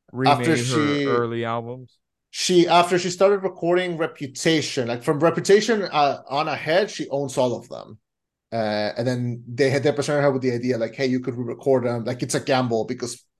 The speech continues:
Speaker 2: you're asking your audience to, like, rebuy something they already own." Like, they could be like, "Why would the fuck would we do that? We already own them," but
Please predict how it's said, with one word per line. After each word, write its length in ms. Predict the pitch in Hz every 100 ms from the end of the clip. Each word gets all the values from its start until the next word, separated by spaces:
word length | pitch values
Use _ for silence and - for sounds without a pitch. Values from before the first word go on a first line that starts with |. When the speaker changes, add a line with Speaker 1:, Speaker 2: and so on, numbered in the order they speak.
| _ _
Speaker 2:
you're 160 | 147 147
asking 280 | 147 160 147
your 160 | 131
audience 400 | 131 135 131 123
to, 40 | 131
like, 200 | 123 123
rebuy 680 | 120 139 135 135 123 123 120
something 360 | 135 110 127
they 140 | 120 120
already 380 | 120 117 117 117
own." 400 | 110 104 101 107 _ _ _ _ _ _ _
Like, 240 | 123 123
they 140 | 131 139
could 160 | 160
be 100 | 123
like, 240 | 139 127 107
"Why 80 | 110
would 220 | 123 123
the 80 | -
fuck 180 | 117
would 60 | 117
we 80 | 123
do 180 | 123 120
that? 300 | 127 123 117
We 80 |
already 260 | 120 120 117
own 160 | 127 120
them," 220 | 113 107
but 220 | 107 101